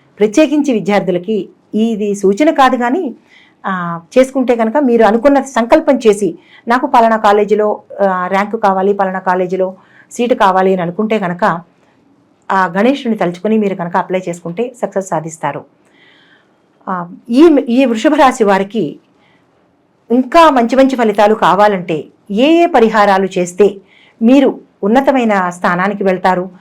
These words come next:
మీరు అనుకున్న కోరికలు సీ-, తీరుతాయి, ఇబ్బందులు తొలగుతాయి అనేది నక్షత్రపరంగా చెప్తున్నాను.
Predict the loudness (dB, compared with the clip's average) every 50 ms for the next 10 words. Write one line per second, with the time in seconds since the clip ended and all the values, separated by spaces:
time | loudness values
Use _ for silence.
0 | _ _ _ 2 4 6 6 6 4 4 2 2 4 4 4 2 2 0 0 0
1 | 2 2 2 2 0 0 0 -4 -4 -4 -2 0 0 0 2 2 0 2 0 -2
2 | -4 -8 -6 -6 -2 2 4 4 4 4 2 0 0 -2 0 0 0 0 0 0
3 | 0 0 -4 -6 -8 _ -6 -6 -4 -4 -4 -4 -4 -4 -4 -4 -6 -10 _ _
4 | _ _ _ -2 -2 -2 0 -2 -2 -2 0 0 0 0 0 0 0 0 -2 -2
5 | -4 -8 -8 -8 -8 -8 -6 -6 -6 -6 -8